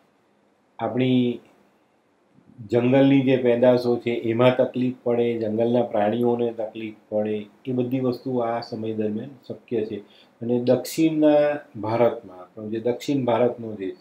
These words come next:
ત્યાં બી હાથીઓની વસ્તી છે, ઘણી બધી વસ્તી, તો એ લોકોને નુકસાન પડે ને એ લોકોને આ બધી તકલીફો ભોગવવી પડે, એવો આ અધિક આસોની શરૂઆતના દિવસો આપણા આવા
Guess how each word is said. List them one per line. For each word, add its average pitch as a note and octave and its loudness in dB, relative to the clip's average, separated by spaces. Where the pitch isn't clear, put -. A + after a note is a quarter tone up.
ત્યાં A#2+ 2
બી B2+ 2
હાથીઓની B2+ 2
વસ્તી A2 -4
છે, F2+ -14
ઘણી A2+ -6
બધી G#2 -6
વસ્તી, F#2 -12
તો B2+ -4
એ B2+ 0
લોકોને B2+ 0
નુકસાન A#2 -4
પડે A#2+ -8
ને B2+ -6
એ G#2+ -2
લોકોને A2 -4
આ G#2 -4
બધી G#2 -10
તકલીફો - -18
ભોગવવી A2 0
પડે, F#2 -12
એવો A2 -4
આ G2 -4
અધિક A#2 -6
આસોની G#2 -12
શરૂઆતના C3 4
દિવસો G#2+ 0
આપણા G2 -12
આવા F#2+ -12